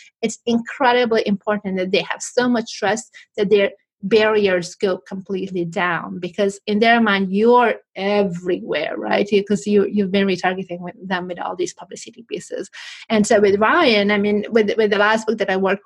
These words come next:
on, uh, with Ask, we literally added over one point eight million dollars per year to his business with the strategy, podcast, and then retargeting them and then selling the, the back-end products.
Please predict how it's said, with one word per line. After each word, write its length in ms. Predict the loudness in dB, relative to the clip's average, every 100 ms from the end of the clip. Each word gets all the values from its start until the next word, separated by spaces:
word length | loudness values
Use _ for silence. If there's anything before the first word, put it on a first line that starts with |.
| -8
on, 280 | -6 -6 -4
uh, 260 | -2 0 0
with 160 | -2 -2
Ask, 400 | 0 2 2 -2 -4
we 160 | 0 2
literally 420 | 2 2 2 2
added 240 | 0 -2 -2
over 260 | 0 0
one 240 | 0 -2 -2
point 240 | -6 -8 -4
eight 240 | -4 -2
million 440 | -2 -2 -4 -6
dollars 440 | -2 -2 0 -4 -6
per 120 | -4 -4
year 420 | 0 2 2 0 -6 -20 _ -6
to 80 |
his 260 | 0 0 0
business 720 | 2 2 2 0 0 -2 -8 _ -16 -14 -6
with 280 | 2 2
the 120 | 2 -2
strategy, 760 | -2 -4 -4 -4 -6 -4 -6 -2
podcast, 640 | 0 0 2 0 0 -4
and 140 | -4 -2
then 100 | -2
retargeting 640 | -4 -4 -4 -4 -8 -4
them 160 | -2 -2
and 120 | -2
then 120 | -4
selling 360 | -6 -6 -6 -4
the, 160 | -4 -4
the 120 | -8 -10 -12 -6
back-end 420 | -2 -2 -4 -6
products. 520 | 0 0 0 -6 -14